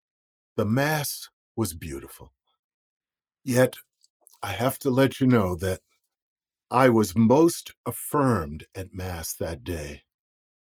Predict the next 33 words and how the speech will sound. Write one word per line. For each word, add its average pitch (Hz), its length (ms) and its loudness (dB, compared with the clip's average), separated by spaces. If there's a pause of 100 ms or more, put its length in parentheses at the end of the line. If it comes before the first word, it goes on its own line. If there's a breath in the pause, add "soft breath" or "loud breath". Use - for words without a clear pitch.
(140)
As 101 140 -8
a 92 60 -6
believer 151 580 4
in 147 100 0
God's 127 320 0
purposes, 151 680 -2 (100)
as 117 180 -2
a 113 60 -2
Christian 170 720 2 (260 soft breath)
bathed 143 540 4
in 113 120 6
the 110 120 2
light 123 360 4
of 107 120 0
Jesus 113 420 0
Christ, 131 400 2
as 110 160 -2
a 110 60 2
brother 165 600 4
in 107 180 -2
fellowship 143 640 0 (400 loud breath)
with 110 160 2
Wilton 143 540 4
Gregory 135 600 2
and 170 320 2 (100)
all 185 400 6
others, 131 480 0
when 127 380 2 (340 loud breath)
a 123 160 -2
choir 165 600 2
from 110 300 -2
Saint 170 480 -2
Augustine's 123 840 -4